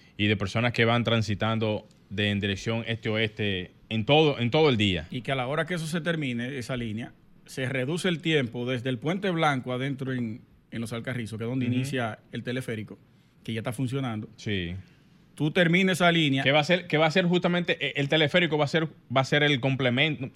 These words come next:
Speaker 1: el metro va a ser el complemento del teleférico.
Speaker 2: Sí, el, el, el transporte integral.
Speaker 1: Exactamente, transporte integral.
Speaker 2: Ahí tenemos un transporte aéreo, un transporte
Speaker 1: Sí.
Speaker 2: ferrovial y luego ya, eh,
Speaker 1: Eso es correcto.
Speaker 2: los demás transportes que son motorizados a través del vehículo.
Speaker 1: Eso es correcto, correctísima
Speaker 2: Eso
Speaker 1: observación.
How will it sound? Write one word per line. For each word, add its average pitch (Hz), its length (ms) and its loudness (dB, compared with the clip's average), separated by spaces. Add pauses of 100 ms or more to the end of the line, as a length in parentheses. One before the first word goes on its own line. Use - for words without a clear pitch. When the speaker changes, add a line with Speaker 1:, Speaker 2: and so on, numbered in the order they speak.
(340)
Speaker 1:
el 139 140 4
metro 175 260 4
va 165 60 2
a - 20 -4
ser 170 80 0
el 156 60 -2
complemento 151 380 -2
del 139 60 -2
teleférico. 113 320 -2
Speaker 2:
Sí, 156 280 2
el, 151 160 4
el, 156 360 4
el 147 120 2
transporte 156 360 0
integral. 139 380 2
Speaker 1:
Exactamente, 131 580 0
transporte 127 300 0
integral. 113 300 0
Speaker 2:
Ahí 131 60 -2
tenemos 151 360 2
un 151 140 2
transporte 147 380 0
aéreo, 196 340 4
un 185 80 -4
transporte 131 560 0
Speaker 1:
Sí. 87 40 -10 (440)
Speaker 2:
ferrovial 170 720 4 (300)
y 135 180 -4
luego 147 460 2
ya, 135 500 0 (260)
eh, 104 220 -6 (100)
Speaker 1:
Eso 123 160 -2
es - 20 -2
correcto. 92 480 -2
Speaker 2:
los 135 160 -2
demás 139 460 2
transportes 123 480 -4
que 120 180 -6
son 117 480 -4
motorizados 110 500 -6
a 107 60 -6
través 107 220 -6
del 110 100 -6
vehículo. 101 240 -4
Speaker 1:
Eso 104 240 0
es 98 100 -4
correcto, 87 480 -4
correctísima 101 680 -2
Speaker 2:
Eso 90 100 -6
Speaker 1:
observación. 85 340 -4